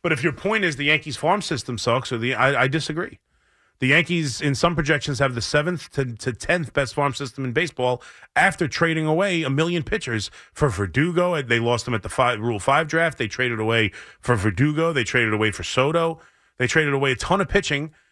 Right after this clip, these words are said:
and they still have the, the tenth best at worst,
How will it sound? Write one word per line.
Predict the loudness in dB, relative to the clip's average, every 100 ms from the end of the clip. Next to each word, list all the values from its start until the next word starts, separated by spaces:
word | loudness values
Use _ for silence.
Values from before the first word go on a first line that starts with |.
| _ _ _ 0
and | 2
they | 2
still | 0 0
have | 0
the, | -2 -4 -2
the | -2 0
tenth | 2 0 2
best | 0 0 -2 -2
at | 0
worst, | 0 -2 -4 -12